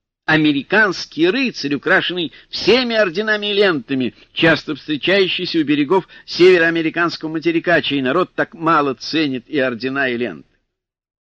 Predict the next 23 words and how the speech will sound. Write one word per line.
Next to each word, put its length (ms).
Скажу 340
еще 600
об 160
одном 260
явлении 540
в 60
Гольфстриме, 720
а 40
именно 480
о 240
фосфорическом 1200
свете 680
воды, 600
соперничавшем, 880
особенно 500
во 100
время 280
частых 520
гроз, 400
со 180
светом 480
нашего 360
прожектора. 680